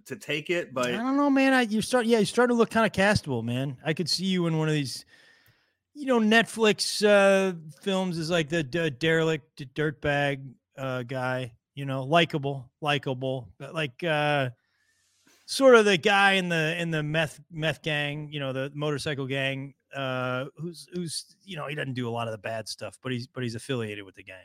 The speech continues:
Speaker 2: You know?
Speaker 1: Like a, you know, uh, what was the, the Will Ferrell, the, uh, the Talladega Nights? Not a good, not a bad drug dealer, like a nice one. Like, uh,
Speaker 2: Yeah, I
Speaker 1: "Hey,
Speaker 2: think
Speaker 1: hey,
Speaker 2: so.
Speaker 1: you want
Speaker 2: Yeah,
Speaker 1: some?"
Speaker 2: yeah,
Speaker 1: Yeah.
Speaker 2: yeah, yeah. I think, yeah, I think you would be a, yeah, y-, yeah. Y-,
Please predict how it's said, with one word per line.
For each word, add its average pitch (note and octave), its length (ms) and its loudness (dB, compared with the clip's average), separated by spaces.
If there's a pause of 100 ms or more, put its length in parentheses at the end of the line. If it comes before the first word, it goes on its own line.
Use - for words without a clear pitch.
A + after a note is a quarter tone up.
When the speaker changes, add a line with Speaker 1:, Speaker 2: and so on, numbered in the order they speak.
(360)
Speaker 2:
You A2 60 -16
know? G#2+ 60 -14
Speaker 1:
Like D#3+ 160 0
a, E3 200 0
you F3 120 2
know, E3 320 0
uh, D#3 200 -4
what E3 180 -4
was D#3 180 -4
the, D3+ 160 -2
the C#3+ 140 -2
Will D3 260 -2
Ferrell, D3 440 -2
the, B2+ 280 -4
uh, A#2+ 400 -2
the A#2+ 80 -8
Talladega C#3+ 540 0
Nights? C#3 220 -2
Not E3 120 -4
a E3+ 60 0
good, D3+ 280 0
not E3 140 -2
a D3 40 -4
bad C#3 300 0
drug D#3 240 -4
dealer, E3 340 -4
like C#3+ 160 -2
a D3 40 -4
nice C3+ 320 -6
one. F3+ 400 -4
Like, B2+ 200 -4
uh, D4 60 6
Speaker 2:
Yeah, D4 300 10
I A#3+ 40 2
Speaker 1:
"Hey, - 60 0
Speaker 2:
think C4 160 0
Speaker 1:
hey, - 60 -2
Speaker 2:
so. G3+ 80 4
Speaker 1:
you G3 80 6
want G3+ 100 0
Speaker 2:
Yeah, G#3 220 2
Speaker 1:
some?" F#3 180 -4
Speaker 2:
yeah, F#3+ 300 2
Speaker 1:
Yeah. C#3+ 160 -2
Speaker 2:
yeah, C3 80 -10
yeah. D3+ 180 -4
I F3 60 -2
think, E3+ 200 -8
yeah, D3 240 -6
I C3+ 60 -8
think C3 220 -14
you C3+ 80 -8
would B2 120 -8
be A2 140 -10
a, A#2 80 -14
yeah, G#2+ 240 -12 (180)
y-, C#3+ 140 -12
yeah. C3+ 200 -6
Y-, D3+ 200 -16